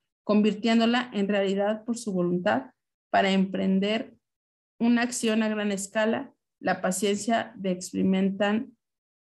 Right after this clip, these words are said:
que experimentará tiene tiempo de retraso y la flexibilidad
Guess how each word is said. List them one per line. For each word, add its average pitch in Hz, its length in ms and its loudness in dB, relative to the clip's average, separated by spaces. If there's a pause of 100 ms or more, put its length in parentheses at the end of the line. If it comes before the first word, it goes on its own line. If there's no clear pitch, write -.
(160)
que 208 60 -4
experimentará 190 760 0
tiene 208 420 0 (240)
tiempo 208 380 0
de 196 80 0
retraso 170 560 -6 (500)
y 214 100 4
la 190 140 4
flexibilidad 190 920 0